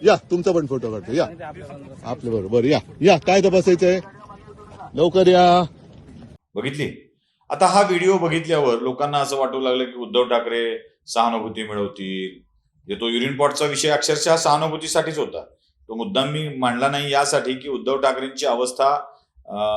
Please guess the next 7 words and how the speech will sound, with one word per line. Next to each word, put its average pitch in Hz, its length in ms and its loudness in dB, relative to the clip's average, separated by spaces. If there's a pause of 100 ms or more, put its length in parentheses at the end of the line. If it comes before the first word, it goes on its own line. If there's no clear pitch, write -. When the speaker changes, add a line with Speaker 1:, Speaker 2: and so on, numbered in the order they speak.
(160)
Speaker 2:
युरिन 120 340 -6
पॉट 143 220 -2
घेऊन 135 320 -4
फिरावी 131 420 0
अशी 131 200 -6
झालेली 127 580 -4
आहे, 110 580 -2